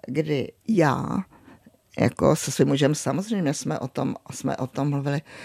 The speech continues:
A myslím, že to bylo po projevu pana prezidenta Kováče, kdy já jsem se rozplakala a říkám,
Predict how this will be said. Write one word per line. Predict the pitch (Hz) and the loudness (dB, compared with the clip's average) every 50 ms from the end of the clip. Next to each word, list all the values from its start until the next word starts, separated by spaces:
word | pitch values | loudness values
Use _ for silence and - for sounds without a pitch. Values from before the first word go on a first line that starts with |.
| - - - - _ - | -16 -16 -18 -18 _ 2
A | - 131 135 - - | 4 6 6 6 4
myslím, | - - 139 147 151 - - 151 170 175 | 2 2 4 4 4 2 2 2 2 2
že | 170 151 | 2 0
to | - - 165 165 | 0 0 0 2
bylo | 165 170 165 170 175 | 4 4 4 2 2
po | - _ - 170 160 156 156 - - - - - - _ _ | -2 _ -2 0 0 0 -2 -4 -8 -18 -20 -20 -20 _ _
projevu | - 139 139 131 139 147 147 160 165 151 160 156 151 160 165 170 165 165 160 156 _ _ _ _ _ _ _ _ _ _ | -2 0 2 2 2 2 2 0 -2 -2 -4 -4 -2 0 0 0 0 0 -4 -6 _ _ _ _ _ _ _ _ _ _
pana | - - - - - | -4 0 2 2 2
prezidenta | - - 151 151 143 151 165 156 165 165 170 - 185 175 - - | 2 2 2 4 4 4 4 4 4 4 4 2 0 0 0 0
Kováče, | - 131 131 - - - - 139 139 - - - - 127 131 147 - - - - - - - | 2 2 4 4 4 2 2 0 0 0 0 0 2 2 2 2 0 -2 -6 -12 -16 -8 -2
kdy | - 143 | 2 4
já | 143 139 147 | 6 6 6
jsem | 147 - - 147 156 175 - - - - - - - _ - | 4 2 2 2 2 0 -4 -8 -20 -20 -20 -20 -18 _ -12
se | - - - 147 123 | -8 -2 2 2 2
rozplakala | - - - - - 143 147 151 - - 160 165 - | 2 0 -2 0 2 2 2 2 2 0 0 0 0
a | - - 147 151 | 0 0 0 0
říkám, | 160 139 - 135 135 131 143 147 | -2 -2 -2 0 0 0 0 -2